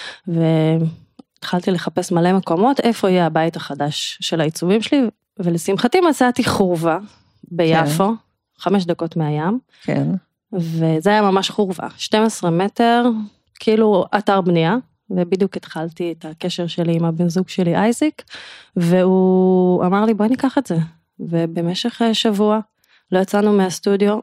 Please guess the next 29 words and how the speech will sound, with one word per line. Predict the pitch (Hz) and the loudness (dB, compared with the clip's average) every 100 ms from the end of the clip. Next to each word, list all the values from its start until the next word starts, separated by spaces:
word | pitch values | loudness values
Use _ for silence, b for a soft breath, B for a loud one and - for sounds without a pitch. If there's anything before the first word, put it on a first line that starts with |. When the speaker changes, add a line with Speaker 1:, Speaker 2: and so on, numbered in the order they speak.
| _ | _
Speaker 1:
לא | 214 202 | -4 0
יודעת | 202 214 | 0 0
איך | 208 208 | -2 -2
עשינו | 190 208 240 | -2 0 2
את | 262 | 2
זה, | 285 311 294 - - | 2 0 -2 -6 -8
הכל | - 214 214 220 | -2 0 0 0
לבד, | 185 175 196 269 | 0 2 2 0
שיפצנו | 262 - 180 190 190 - 185 | -2 -8 -4 -4 -4 -2 -2
את | 160 | 0
החלל | 160 147 - 160 214 294 208 | -4 -4 -4 0 2 2 0
והפכנו | 160 - - 185 | -2 -4 -4 -4
אותו | 165 165 | -2 0
ל- | 165 | 2
Speaker 2:
שהוא | 175 220 208 | 4 2 2
בעצם | 180 190 - 180 | 2 2 2 0
הסטודיו | 160 185 185 185 | 0 0 2 0
שלך | - 156 139 - | 0 -2 0 -4
עד | 147 | 0
היום, | 151 170 156 | 0 2 0
והוא | 147 | -4
באמת | 151 156 | -4 -4
סטודיו | - 160 156 | -4 -2 -2
קסום. | - 139 - 190 202 202 208 196 b b b b b - | -2 -6 -2 0 2 2 0 -4 b b b b b -4
אה, | 160 156 151 143 139 139 135 _ | 0 2 4 4 2 2 0 _
אוקיי, | 233 - 117 117 | -4 0 -2 0
Speaker 1:
רגע, | 214 196 175 | 0 2 2
Speaker 2:
אבל | |
Speaker 1:
אבל | 196 | 2